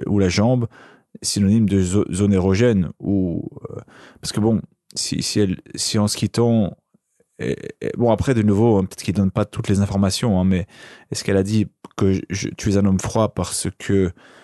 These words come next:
je sais pas moi, tu, tu t'es, tu t'es comporté d'une manière très froide malgré que tu étais très insistant au niveau du contact physique, ou est-ce que tu as finalement surestimé,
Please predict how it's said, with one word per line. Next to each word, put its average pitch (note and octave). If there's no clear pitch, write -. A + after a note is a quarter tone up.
je -
sais -
pas A2
moi, D#2
tu, -
tu -
t'es, E2+
tu -
t'es -
comporté F#2+
d'une F#2
manière F#2
très -
froide G2
malgré F#2+
que F#2
tu F2
étais -
très -
insistant F#2
au F2+
niveau F2
du F2
contact F2
physique, A#2
ou A#2
est-ce -
que G#2
tu G#2+
as F#2
finalement G#2
surestimé, G#2